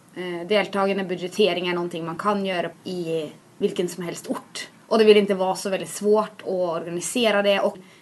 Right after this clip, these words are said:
med de få resurserna man har kunna fördela den väldigt mycket mer rättvist. Det känns också lite kul att nu står vi i en sån här, eh, brytningstid och det är viktigt att ta upp alla exemplen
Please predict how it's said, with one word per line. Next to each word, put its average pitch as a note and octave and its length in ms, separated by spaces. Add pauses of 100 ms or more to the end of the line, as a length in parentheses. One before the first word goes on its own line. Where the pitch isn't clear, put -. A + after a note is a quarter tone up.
med F#3+ 160
de F#3+ 140
få G#3 280
resurserna F#3 480
man F3 120
har F#3 520
kunna F3+ 180
fördela F#3 420
den F3+ 180
väldigt F3 280
mycket F3+ 240
mer E3 140
rättvist. - 560 (460)
Det A3+ 120
känns C#4 220
också C4+ 220
lite A3 200
kul B3+ 360
att F#3+ 220
nu G3 160
står F#3+ 200
vi F3 80
i F3+ 40
en F3 120
sån E3+ 160
här, D#3 100
eh, D#3+ 300 (220)
brytningstid G#3 1000 (140)
och F#3+ 80
det F#3+ 60
är F#3 40
viktigt F#3 420
att F3+ 100
ta E3+ 160
upp - 300
alla F3 180
exemplen E3+ 640